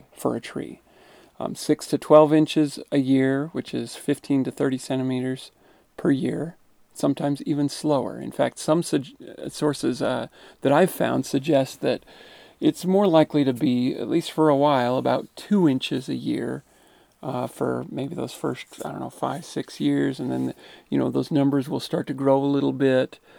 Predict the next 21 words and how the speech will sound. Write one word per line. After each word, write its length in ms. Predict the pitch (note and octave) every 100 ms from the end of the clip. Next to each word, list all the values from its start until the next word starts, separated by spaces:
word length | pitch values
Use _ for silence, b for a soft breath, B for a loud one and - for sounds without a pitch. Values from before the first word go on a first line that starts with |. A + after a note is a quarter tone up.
| b b -
Um, 320 | - B2+ B2+ - -
it 160 | D3 - _
kinda 300 | - - D3
depends 400 | D#3 D3 D#3 D3+
on 120 | D3 C#3
how 200 | C#3 -
ideal 360 | C3 C3 B2+
the 80 | A#2+
conditions 560 | - - C3 - F#3 F3
are, 320 | F3+ F#3 G#3 B B B B B -
but 200 | D3 -
the, 260 | C#3 C3
uh, 260 | B2 B2 B2
earliest 560 | - D#3 F3+ F#3+ F3 -
years 420 | C3+ B2+ B2+ - - b b b b -
may 440 | D#3+ E3 F3+ F#3+
be 240 | E3+ D#3
some 260 | D#3 - C#3
of 60 | C#3+
the 100 | E3
slowest. 760 | - F#3 - - - - -